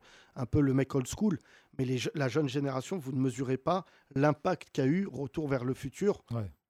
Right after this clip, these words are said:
Speaker 1: Euh, tu vois, parce que déjà, euh, le un, le deux, c'était incroyable.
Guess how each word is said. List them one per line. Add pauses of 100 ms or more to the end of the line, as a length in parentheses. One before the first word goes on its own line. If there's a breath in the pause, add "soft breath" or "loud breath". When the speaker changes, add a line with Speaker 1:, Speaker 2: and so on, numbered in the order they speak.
Speaker 1:
Euh,
tu
vois,
parce
que
déjà,
euh, (220 soft breath)
le
un,
le
deux,
c'était
incroyable.